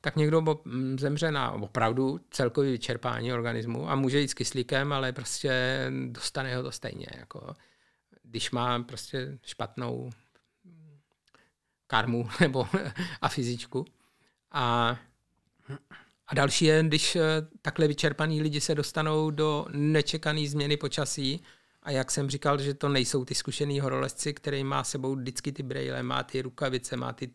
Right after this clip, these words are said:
teplý věci a tohleto. A má ty, hlavně ty zkušenosti, že ví, že když šáhne doprava k pasu, že tam má karabinu, že cepín má v ruce, že tohle má támhle v baťohu a to.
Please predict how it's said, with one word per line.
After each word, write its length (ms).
teplý 360
věci 360
a 100
tohleto. 540
A 60
má 180
ty, 100
hlavně 400
ty 80
zkušenosti, 720
že 140
ví, 240
že 140
když 140
šáhne 340
doprava 520
k 80
pasu, 360
že 120
tam 140
má 160
karabinu, 560
že 140
cepín 380
má 220
v 40
ruce, 460
že 140
tohle 340
má 260
támhle 380
v 40
baťohu 420
a 60
to. 200